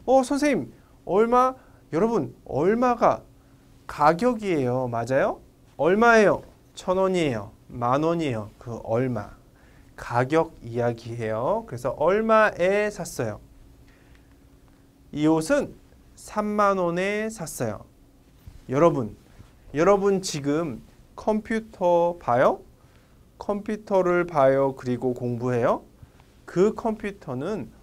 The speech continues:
얼마에 샀어요? 여러분 지금 휴대폰 봐요? 그 휴대폰은 얼마에 샀어요? 선생님도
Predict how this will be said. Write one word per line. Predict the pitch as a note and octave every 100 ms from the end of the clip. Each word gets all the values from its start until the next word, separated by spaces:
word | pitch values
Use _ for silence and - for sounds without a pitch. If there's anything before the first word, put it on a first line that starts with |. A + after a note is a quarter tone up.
| -
얼마에 | A2 B2+ D#3 F3+ F3+ F3+ - - D3+ F#3 G3+ G#3
샀어요? | F#3+ D3+ - B2+ D#3+ - - _ _ _ _ _ _ _ - _ _ -
여러분 | F3 G#3+ G#3+ G#3+
지금 | F#3 E3 F3+
휴대폰 | F3+ A#3+ A#3+ A#3 G#3+
봐요? | F#3 D3 D#3+ G4+ - - - - _ _ _
그 | - E3 F#3+ G#3
휴대폰은 | G#3 - F#3 F#3 F#3 D3 D#3+ A3+ - - - _ _
얼마에 | A#2+ C3 D3+ E3 D#3+ D#3 D#3+ F#3 F#3+
샀어요? | F#3 C3 - A2+ A#2 A#3 - _ _ _ _ _ _ _ _ _ _ _ _
선생님도 | - F#3+ G3 A#3 G3+ E3+ C#3+ F3 G3+ A2+